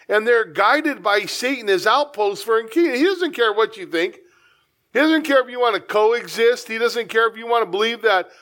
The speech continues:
the tree is your daddy. He doesn't care. He doesn't care if you grow up and you think, "Well, I can't figure life out. I must be a, a girl or a man or whatever."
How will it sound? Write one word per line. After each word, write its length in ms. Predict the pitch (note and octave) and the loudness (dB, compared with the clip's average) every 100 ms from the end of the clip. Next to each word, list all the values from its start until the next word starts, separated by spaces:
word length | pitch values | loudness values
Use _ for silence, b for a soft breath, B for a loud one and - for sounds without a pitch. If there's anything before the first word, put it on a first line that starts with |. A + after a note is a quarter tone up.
| b | b
the 160 | D#3 F#3 | 0 0
tree 360 | - B3+ B3+ G3+ | -2 -4 -2 0
is 160 | F3 | 0
your 120 | F#3 | 0
daddy. 500 | F3 G#3+ F#3+ B2 A2+ - _ _ _ _ _ - | 2 2 2 -2 -14 -20 _ _ _ _ _ -4
He 100 | C#4 | -2
doesn't 260 | D#4+ F4+ | 0 0
care. 540 | D#4+ G4 G#4 - - _ _ _ _ _ _ _ _ _ _ - | 0 0 -2 -4 -10 _ _ _ _ _ _ _ _ _ _ -2
He 60 | A#3+ | 2
doesn't 280 | D4 D#4+ | 2 2
care 300 | D4+ D4 D4 | 2 4 4
if 80 | C4 | 2
you 160 | B3+ C#4+ | 0 -2
grow 320 | G#3+ C4 C4 | 2 2 4
up 220 | C4+ C#4 | 2 0
and 100 | C4 | -8
you 80 | B3 | -6
think, 300 | A#3+ B3+ B3 | 0 0 2
"Well, 180 | B3 A#3 | 2 4
I 120 | A3+ | 2
can't 260 | A#3 A#3 A3+ | 0 -2 -2
figure 240 | A#3 A3 | -4 0
life 280 | A3 G#3+ G3+ | 2 2 2
out. 180 | G3 E3+ | 0 2
I 80 | F3 | 0
must 280 | F#3 F3+ | -2 -2
be 180 | F#3+ F#3 | -2 0
a, 140 | D#3+ E3 | 0 0
a 140 | F#3+ | -4
girl 320 | C#3 D3+ B2+ G#2+ | 0 0 0 -2
or 160 | D#3 | -4
a 40 | B2+ | -2
man 320 | C3 A2+ G#2+ | 0 -2 -4
or 200 | C3 A2+ | -4 -6
whatever." 720 | A2+ - B2+ A#2 G#2 G2+ | -6 -4 0 0 -2 -8